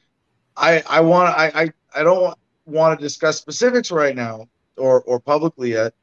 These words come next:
but I am comfortable, at least in the context of Homefront Battle Buddies, saying, "I grow mushrooms here to give to veterans." Uh, we are actually restarting our grow operation now, having,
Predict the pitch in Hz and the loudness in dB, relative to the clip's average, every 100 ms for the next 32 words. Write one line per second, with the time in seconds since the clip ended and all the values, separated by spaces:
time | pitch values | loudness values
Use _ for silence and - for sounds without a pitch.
0 | _ _ _ - 139 160 180 175 156 156 | _ _ _ -2 2 2 0 -2 -4 -2
1 | 151 139 143 147 143 135 131 135 139 131 | -2 0 0 -4 -6 -6 -4 -2 -2 -4
2 | 117 127 123 117 135 196 175 120 117 - | -8 -8 -8 -4 0 0 0 -2 -4 -4
3 | 123 120 117 _ _ _ _ _ - 131 | -2 -4 -6 _ _ _ _ _ -2 2
4 | 165 160 139 143 139 139 139 - 127 120 | 2 2 2 2 2 0 -2 -4 -12 -6
5 | 120 120 - 123 120 120 117 110 113 110 | -4 -4 -6 -10 -6 -8 -8 -10 -8 -8
6 | 101 _ - _ _ _ _ _ - 117 | -10 _ -20 _ _ _ _ _ -6 -2
7 | 113 110 113 127 139 131 120 110 _ _ | 0 0 -2 2 4 6 4 -2 _ _
8 | - 123 117 120 113 139 143 - 139 135 | -4 -2 -2 -4 -2 0 0 2 2 2
9 | 127 117 120 139 127 117 107 117 117 - | -2 -4 0 2 2 0 -6 -8 -8 -12
10 | 113 110 110 110 113 113 | -14 -14 -12 -10 -12 -14